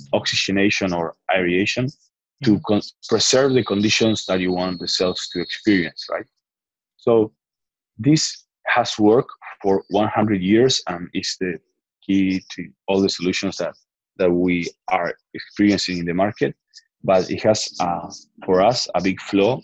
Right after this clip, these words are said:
Speaker 1: that is turbulence. Uh, turbulence, uh, requires a lot of energetic, uh, energy inputs to keep all the cells in a, a average condition, and doesn't allow you to trace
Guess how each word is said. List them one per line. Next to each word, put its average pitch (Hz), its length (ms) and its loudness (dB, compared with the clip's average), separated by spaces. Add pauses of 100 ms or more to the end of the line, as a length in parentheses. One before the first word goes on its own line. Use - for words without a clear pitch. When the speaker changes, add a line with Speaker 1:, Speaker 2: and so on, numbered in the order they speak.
(100)
Speaker 1:
that 90 180 -4
is - 360 -4 (140)
turbulence. 87 640 0 (760)
Uh, 87 280 2 (580)
turbulence, 131 580 4 (140)
uh, 87 240 -6 (840)
requires 104 520 4
a 98 60 4
lot 104 180 4
of 98 160 0 (120)
energetic, 98 520 0 (300)
uh, 95 160 -2
energy 101 640 2
inputs 120 500 -4 (440)
to 90 120 -8
keep 101 180 0 (100)
all 98 220 2
the 101 100 2
cells 95 440 0
in 92 160 -2
a, 82 300 -2 (460)
a - 240 -4
average 95 580 0 (160)
condition, 101 560 0 (440)
and 95 140 2
doesn't 117 300 2
allow 113 320 6
you 117 280 2
to 95 180 -10
trace 117 600 2